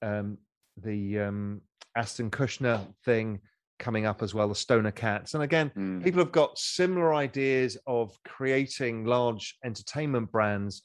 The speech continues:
Speaker 1: starting from the scarcity of the N F T and building out from that. Who knows what the business model is gonna be that will prevail?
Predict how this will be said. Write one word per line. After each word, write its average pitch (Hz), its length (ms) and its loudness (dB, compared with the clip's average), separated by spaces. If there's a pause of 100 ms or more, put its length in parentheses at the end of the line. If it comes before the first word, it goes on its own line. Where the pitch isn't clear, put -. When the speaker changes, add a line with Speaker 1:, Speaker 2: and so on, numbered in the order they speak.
(300)
Speaker 1:
starting 123 500 0
from 110 580 0 (440)
the 113 60 -6
scarcity 123 500 0
of 95 80 -4
the 110 100 0
N 107 100 0
F 98 120 -6
T 95 460 -2 (180)
and 117 100 -8
building 104 280 0
out 104 180 -6
from 107 140 -8
that. 110 260 -2 (400)
Who 196 140 6
knows 190 200 6
what 170 140 2
the 135 60 -2
business 147 440 -2
model 123 200 0
is 101 80 -6
gonna 117 180 0
be 120 220 4
that 117 120 0
will 110 160 0
prevail? 107 640 2